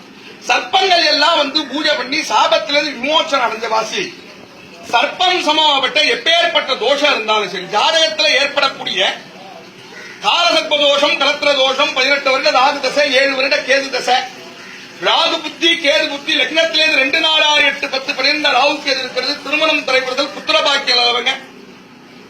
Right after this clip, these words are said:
பூர்வ ஜென்ம தோஷம், பிதுர் தோஷம் உள்ளவங்க, கனவுல அடிக்கடி பாம்பு கடிக்கிறது, கொத்துறது, துரத்துறது, உபத்திரம் உபாதி உள்ளவங்க எல்லாம்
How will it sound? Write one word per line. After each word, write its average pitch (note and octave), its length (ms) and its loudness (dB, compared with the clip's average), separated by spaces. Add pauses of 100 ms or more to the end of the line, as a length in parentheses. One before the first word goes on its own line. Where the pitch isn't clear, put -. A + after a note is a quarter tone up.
(120)
பூர்வ E4+ 340 2
ஜென்ம D#4 280 2
தோஷம், D4 520 2
பிதுர் E4+ 260 -2
தோஷம் D4 320 2
உள்ளவங்க, C4 340 0
கனவுல D#4+ 400 0
அடிக்கடி D4 520 0
பாம்பு D4 440 0
கடிக்கிறது, C#4 380 -4
கொத்துறது, C#4 420 -4
துரத்துறது, B3+ 580 -2
உபத்திரம் C4 460 -2
உபாதி C#4 220 2
உள்ளவங்க G#3+ 360 -4
எல்லாம் G3+ 460 -2